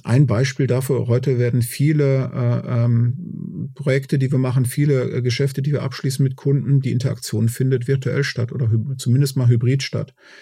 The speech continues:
Zweites Thema, ähm, sicherlich auch etwas, wenn wir mit agilen Methoden Software entwickeln. Auch da gab's einen,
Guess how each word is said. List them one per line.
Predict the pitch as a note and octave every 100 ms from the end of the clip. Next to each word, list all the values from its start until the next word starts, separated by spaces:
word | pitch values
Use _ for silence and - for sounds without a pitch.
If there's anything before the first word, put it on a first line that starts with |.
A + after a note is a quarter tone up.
| - - -
Zweites | - - A2 C#3 -
Thema, | - D3 D3 C3+ B2+
ähm, | B2 B2+ B2 B2 A#2+ A#2
sicherlich | - A#2 B2+ D#3 C#3
auch | - C#3
etwas, | C3+ C3+ C3
wenn | C3+ B2+
wir | B2 B2
mit | B2 A#2+ -
agilen | A#2 C3 C#3 C3 A#2+ A#2
Methoden | B2+ B2 C#3+ D3 C3+
Software | B2 C#3+ D3 - C#3
entwickeln. | C3+ C#3 C3+ D3 C3+ C3 - - -
Auch | A#2+
da | - C3
gab's | C#3 B2 -
einen, | - A#2+ A#2+ A#2 G#2+